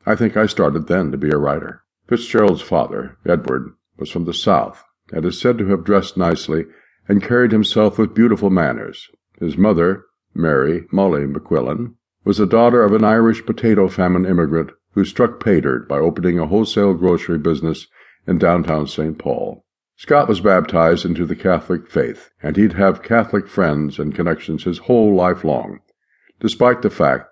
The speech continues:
that he didn't practice after nineteen seventeen. Unfortunately, Fitzgerald's father didn't seem to have the same business acumen as his grandfather. Edward, though well-dressed, handsome, and smart,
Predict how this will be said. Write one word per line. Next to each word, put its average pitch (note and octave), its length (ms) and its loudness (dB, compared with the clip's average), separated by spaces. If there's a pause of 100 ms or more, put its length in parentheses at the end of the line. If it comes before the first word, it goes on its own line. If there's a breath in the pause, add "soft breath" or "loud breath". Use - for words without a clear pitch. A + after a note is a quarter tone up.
(140)
that E2 140 -2
he F#2+ 60 4
didn't F2+ 300 0
practice E2 480 -2
after C#2+ 240 -6
nineteen C#2+ 400 -6
seventeen. - 680 -8 (340)
Unfortunately, F#2+ 880 2 (160)
Fitzgerald's F#2+ 560 0
father C2+ 560 -2 (260)
didn't F#2 280 0
seem G2 240 2
to G2 80 2
have G2+ 200 0
the G#2 80 -4
same A2+ 380 2
business F#2+ 400 0
acumen B1 500 -6
as C2 140 -12
his C#2+ 140 -8
grandfather. C2+ 720 -6 (200)
Edward, A#1+ 520 -6 (640)
though E2+ 140 4
well-dressed, D2+ 720 0
handsome, D#2+ 480 -4
and C2+ 100 -10
smart, D#2+ 480 -4